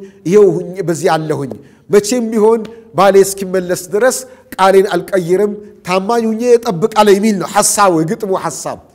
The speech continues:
ይህን ሰማና በቁጭ ብሎ የሰማው። ከዛን ሄደና፣ እ፣ እ፣ "ሐፍሳን ጠይቃት" ይላሉ። ልጁን ማለት ነው፣ የረሱል ሰለላሁ ዐለይሂ ወሰለም ሚስት የሆነችዋን ሐፍሳን ጠይቃት። ምን ብሎ ጥያቄ ያቀረበው? "አንድ ሴት ከባሏ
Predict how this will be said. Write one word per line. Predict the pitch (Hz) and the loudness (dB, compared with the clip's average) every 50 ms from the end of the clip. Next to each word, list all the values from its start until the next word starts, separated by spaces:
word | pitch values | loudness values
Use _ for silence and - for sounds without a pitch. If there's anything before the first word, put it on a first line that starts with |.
| _ _ _ _ _ _ _ - | _ _ _ _ _ _ _ -4
ይህን | 180 240 285 285 - - - - - | -2 0 0 -2 -4 -6 -8 -8 -8
ሰማና | - - 226 226 233 233 226 220 214 214 208 208 208 208 240 233 233 - - - _ _ _ 160 | -4 -2 -2 -2 0 0 0 0 0 -2 -2 0 0 0 0 -2 -6 -12 -20 -20 _ _ _ 0
በቁጭ | 156 220 240 240 214 196 254 247 - | 2 4 4 4 2 0 -4 -4 -2
ብሎ | 294 269 247 | -2 0 0
የሰማው። | 220 - - 208 180 165 151 147 | 0 0 0 -2 -2 -2 -4 -4
ከዛን | - 190 185 165 175 254 269 269 262 - - - _ _ _ _ - | -6 -8 -8 -4 -2 -2 -2 -2 -4 -10 -18 -20 _ _ _ _ -2
ሄደና፣ | 254 254 247 226 220 208 202 214 220 247 262 254 - - - _ _ _ | -2 0 0 0 -2 -2 -2 -2 -2 -2 -4 -6 -12 -20 -20 _ _ _
እ፣ | 170 175 180 180 175 170 165 165 160 156 151 147 143 139 135 127 120 - - - _ _ _ _ | 0 2 2 2 0 -2 -4 -6 -6 -6 -6 -6 -8 -8 -8 -10 -12 -16 -18 -20 _ _ _ _
እ፣ | - 147 143 131 | -8 -8 -8 -6
"ሐፍሳን | - - 247 - - - 247 220 208 214 | -4 -4 -4 -4 -4 -2 -2 -2 -2 -2
ጠይቃት" | - 196 175 170 170 175 165 - - | -2 -2 0 0 0 -2 -4 -4 -4
ይላሉ። | 151 135 127 117 107 95 90 - - _ _ _ - | -4 -4 -4 -4 -6 -10 -16 -20 -20 _ _ _ -6
ልጁን | 156 175 208 165 156 220 233 | -2 0 0 0 0 -2 -2
ማለት | 220 208 165 131 - | 0 0 0 0 -2
ነው፣ | 123 | -4
የረሱል | 139 156 165 - 185 170 | -4 -4 -4 -4 -6 -8
ሰለላሁ | 170 - 165 | -6 -6 -6
ዐለይሂ | 156 - | -6 -6
ወሰለም | - 160 151 151 | -6 -8 -8 -10
ሚስት | 156 151 - | -12 -12 -12
የሆነችዋን | 160 156 160 156 156 202 226 208 - - _ _ _ | -10 -10 -10 -8 -8 -8 -8 -8 -10 -16 _ _ _
ሐፍሳን | - 170 180 175 - 175 160 147 | -8 -8 -6 -4 -4 -4 -6 -4
ጠይቃት። | 147 156 135 131 127 127 123 113 101 - _ _ _ _ _ - | -6 -6 -6 -6 -6 -8 -10 -12 -12 -14 _ _ _ _ _ -10
ምን | 175 247 | -10 -8
ብሎ | 262 269 277 269 262 | -6 -4 -4 -4 -4
ጥያቄ | 262 269 247 240 240 | -2 -2 -2 -2 -2
ያቀረበው? | 240 226 226 214 196 214 214 226 254 262 247 - - - - _ | -4 -4 -4 -4 -4 -2 -2 0 0 -2 -2 -6 -14 -20 -18 _
"አንድ | 190 226 247 226 208 196 175 | -10 -10 -8 -10 -10 -12 -10
ሴት | - - 165 165 196 196 - - - - _ _ _ _ _ _ _ _ | -6 -2 -2 -2 -2 -2 -6 -14 -18 -20 _ _ _ _ _ _ _ _
ከባሏ | 151 175 185 214 208 202 190 | -4 -2 0 0 0 0 0